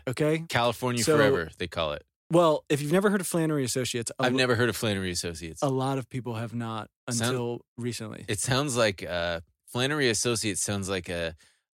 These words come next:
Speaker 1: It
Speaker 2: uh,
Speaker 1: sounds horrible. Like
Speaker 2: it sounds like a, it sounds like an L L C that you would use to start, like, an Irish pub. Flannery
Speaker 1: Yeah.
Speaker 2: Associates, L L C, for my Irish pub.
Speaker 1: Flannery Associates.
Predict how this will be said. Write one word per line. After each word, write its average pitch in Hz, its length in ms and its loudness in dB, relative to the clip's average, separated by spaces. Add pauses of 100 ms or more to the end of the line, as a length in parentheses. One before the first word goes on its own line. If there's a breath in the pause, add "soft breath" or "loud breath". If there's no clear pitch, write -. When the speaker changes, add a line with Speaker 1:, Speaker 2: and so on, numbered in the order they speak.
Speaker 1:
It 151 100 4
Speaker 2:
uh, - 20 0
Speaker 1:
sounds 247 220 6
horrible. 151 360 2
Like 135 140 4
Speaker 2:
it 123 60 0
sounds 208 240 2
like 196 160 4
a, 131 220 2
it 123 100 -2
sounds 196 260 2
like 151 100 4
an 110 400 4
L 131 200 4
L 131 120 4
C 107 560 0 (640)
that 110 140 2
you 104 200 -2
would 104 180 0
use 107 380 -2
to - 140 -2
start, 101 500 2 (140)
like, 92 280 -2
an 90 160 -4
Irish 87 380 -4 (140)
pub. 78 280 -8 (1800)
Flannery 107 380 0
Speaker 1:
Yeah. 90 60 2
Speaker 2:
Associates, 107 800 -2 (140)
L 92 240 -2
L 90 60 -4
C, 85 400 -6
for 98 160 -6
my 90 220 -2
Irish 87 260 -6
pub. 78 280 -8 (1200)
Speaker 1:
Flannery 196 400 2
Associates. 117 640 -4